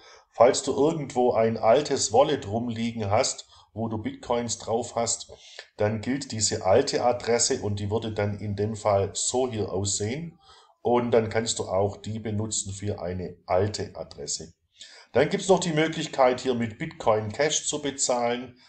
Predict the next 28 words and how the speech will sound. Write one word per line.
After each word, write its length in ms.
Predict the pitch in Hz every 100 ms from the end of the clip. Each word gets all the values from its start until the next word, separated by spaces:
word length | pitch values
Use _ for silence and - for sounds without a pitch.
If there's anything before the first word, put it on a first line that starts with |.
| _ -
Dann 200 | 107 104
wäre 260 | 107 98 98
das 300 | 113 127 -
hier 160 | -
eben 320 | 117 120 110
deine 400 | 101 104 104 104
Adresse. 640 | 92 - 95 98 - 98 98 - _ -
Ethereum. 880 | 98 98 147 160 151 143 139 143 - _ _ _ _
Dann 140 | 107 110
gibt's 220 | 135 -
noch 260 | 113 101 98
Eurocoin, 840 | 131 147 139 135 - 123 131 127
wobei 320 | 107 104 110
ich 380 | 117 107 120 -
den 280 | 123 113 101
mo-, 260 | 104 98 -
gar 220 | - 107
nicht 240 | 117 110 -
benutze. 400 | 113 131 131 131
Ich 180 | 110 104
weiß 300 | 104 113 -
gar 160 | 107
nicht, 240 | 110 104 101
wo 100 | 110
der 160 | 110
überhaupt 500 | 98 95 98 104 - - - - _
gelistet 760 | 117 107 151 - 156 156 - 110
wäre, 400 | 135 156 175